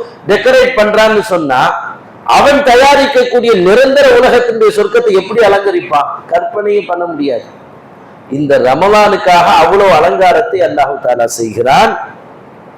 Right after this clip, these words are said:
ரமலானின் முதல் நாள் வந்து விட்டால், அரிசுக்கு கீழே இருந்து, "ஹப்பத்திர் ரீஹு மின் தஹத்தில் அர்ஷ்", அரிசுக்கு கீழே இருந்து அற்புதமான ஒரு தென்றல் காற்று வீசுகிறது.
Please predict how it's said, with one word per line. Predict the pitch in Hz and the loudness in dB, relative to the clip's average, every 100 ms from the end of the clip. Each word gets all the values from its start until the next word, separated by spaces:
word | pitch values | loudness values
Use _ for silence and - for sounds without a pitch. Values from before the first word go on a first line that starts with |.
| - - - - - - - - - - - - - | -20 -20 -20 -20 -20 -20 -20 -20 -20 -20 -20 -20 -6
ரமலானின் | 135 147 170 165 156 147 131 117 | -2 2 2 2 2 0 -4 -6
முதல் | 139 170 180 | -2 0 0
நாள் | 156 135 | 0 0
வந்து | 117 117 113 | 0 -4 -6
விட்டால், | 113 110 - 107 101 - - - - - - - | -6 -6 -2 0 0 -2 -14 -18 -20 -20 -20 -8
அரிசுக்கு | - 185 208 202 - 160 | -2 0 0 -2 -4 -8
கீழே | - 185 214 185 | -6 -4 0 0
இருந்து, | 156 151 127 117 98 - - - | -2 -4 -2 -4 -6 -14 -18 -4
"ஹப்பத்திர் | 196 220 226 233 233 214 170 | -2 0 0 -2 0 -2 0
ரீஹு | 208 277 254 226 | -2 0 2 2
மின் | 214 202 - | 0 -2 0
தஹத்தில் | 208 175 - 165 139 151 | 0 0 -2 -2 0 2
அர்ஷ்", | 160 - - - - - - - - - - - - - | 0 -2 -8 -12 -14 -18 -20 -20 -20 -20 -20 -20 -20 -6
அரிசுக்கு | 151 220 - 254 - | 0 0 0 -4 -6
கீழே | 196 214 269 254 220 | -8 -4 0 2 2
இருந்து | 208 196 | 2 2
அற்புதமான | 165 - 226 247 240 254 269 | 2 0 0 2 4 4 4
ஒரு | 240 208 - | 4 2 0
தென்றல் | 196 226 247 214 | -2 0 0 0
காற்று | 175 185 226 - | 0 0 2 0
வீசுகிறது. | 208 190 165 175 156 139 127 123 110 | 0 -2 -2 -4 -2 -2 0 -2 -4